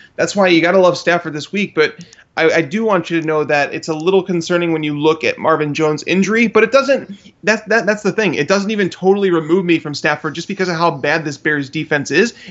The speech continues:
And, you know, Golden Tate, I think he could step up for a game if he needed to and, and, and be that, that go-to guy for Matt Stafford, like kind of a lot of people thought he would.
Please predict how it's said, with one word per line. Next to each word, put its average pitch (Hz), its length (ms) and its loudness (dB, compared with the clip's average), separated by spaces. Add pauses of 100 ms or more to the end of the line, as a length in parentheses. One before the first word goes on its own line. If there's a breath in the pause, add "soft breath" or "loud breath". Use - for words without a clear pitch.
And, 208 380 2 (260 soft breath)
you 196 80 -2
know, 190 140 4
Golden 185 280 2
Tate, 170 440 0 (560)
I 165 120 0
think 180 220 0
he 175 100 -6
could 160 160 -2
step 156 280 -2
up 147 200 -2
for 147 160 -4
a 143 80 -8
game 147 200 -6
if 139 100 -10
he 147 140 -8
needed 139 320 -4
to 143 220 -2
and, 131 140 -6
and, 143 200 -2
and 151 120 0
be 156 140 4
that, 147 300 0 (320)
that 143 180 0
go-to 143 380 0
guy 120 240 0
for 139 100 -10
Matt 143 220 -4
Stafford, 135 420 -2
like 160 220 0
kind 262 120 2
of 262 100 2
a 262 40 2
lot 247 160 2
of 214 60 -4
people 214 200 -2
thought 196 220 -2
he 170 80 -2
would. 160 300 -2